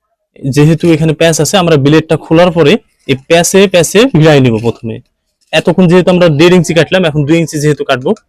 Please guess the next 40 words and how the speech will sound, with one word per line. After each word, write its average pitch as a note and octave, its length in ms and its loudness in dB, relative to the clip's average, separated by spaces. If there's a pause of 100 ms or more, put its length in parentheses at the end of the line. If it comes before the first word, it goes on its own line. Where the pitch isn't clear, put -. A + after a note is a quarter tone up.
(240)
দুই C#3+ 100 2
ইঞ্চি D3+ 240 -2
পাইপ, D#3 160 2 (300)
দুই E3 240 2
ইঞ্চির G3+ 280 2
মাপের F3+ 220 2 (100)
পাইপের F3 360 2 (400)
জন্য E3 240 0 (120)
ব্লেড D#3+ 220 2 (100)
ভিড়ানো D#3+ 260 2 (120)
আলাদা, A2+ 260 0 (380)
এটা C#3 240 0
আমরা E3 140 0 (280)
এখন D#3+ 200 -2 (800)
আপনার C#3 200 -2 (180)
প্লাস E3+ 200 4 (120)
দিয়ে D#3+ 140 4 (420)
খুলে D#3 260 0
নিব। A2 100 -4 (120)
দেন G#2+ 120 -6 (400)
বন্ধুরা, C#3+ 280 0 (440)
এ-, C3+ 160 -6 (180)
এতক্ষণ F3 360 0
যা F3+ 140 2
কাটলাম F3 320 0
তা E3+ 120 0
হলো D#3+ 100 2 (100)
দেড় D3+ 200 4
ইঞ্চি। D3 200 -4 (220)
এখন C3+ 180 -4
যেহেতু E3 200 -2
আমরা E3+ 220 -2
দুই E3 160 4
ইঞ্চি D#3 220 -6
কাটবো, B2+ 220 -4 (140)
দুই D3 160 -2
ইঞ্চির D3 260 -6
জন্য D#3 140 -2 (140)
প্রথমে D3+ 300 -4 (360)
আমরা C3 240 -2